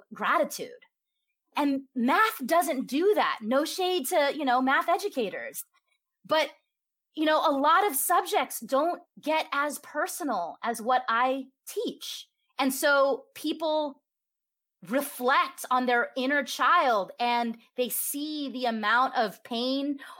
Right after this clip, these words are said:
or hurt that they've experienced that they haven't healed from yet. And they feel offense to it, or they feel healing from it because someone's finally talking about it.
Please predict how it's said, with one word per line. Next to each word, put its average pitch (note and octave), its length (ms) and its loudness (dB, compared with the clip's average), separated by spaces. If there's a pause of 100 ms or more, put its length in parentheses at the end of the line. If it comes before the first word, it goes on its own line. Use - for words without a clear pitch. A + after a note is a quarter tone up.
or A#3+ 520 4 (280)
hurt D4 400 2 (120)
that G#3 340 0
they've A#3 220 0
experienced C4+ 680 -6
that - 120 -8
they B3+ 60 -6
haven't C4+ 300 -10
healed C#4+ 400 -6
from G3+ 300 -4
yet. A#2+ 240 -8 (840)
And A#3+ 320 0 (140)
they A#3+ 160 0
feel C4+ 300 -2
offense - 1040 -2 (340)
to E4+ 180 -2
it, G#4 180 2 (360)
or C#4 160 6
they C4+ 160 4
feel C#4+ 380 -2
healing D4 880 -2 (300)
from C4 340 0
it F3 140 -6 (400)
because C4+ 460 0
someone's D4+ 420 -2
finally B3+ 400 -6
talking G#3+ 400 -6
about D3+ 300 -6
it. D2 120 -20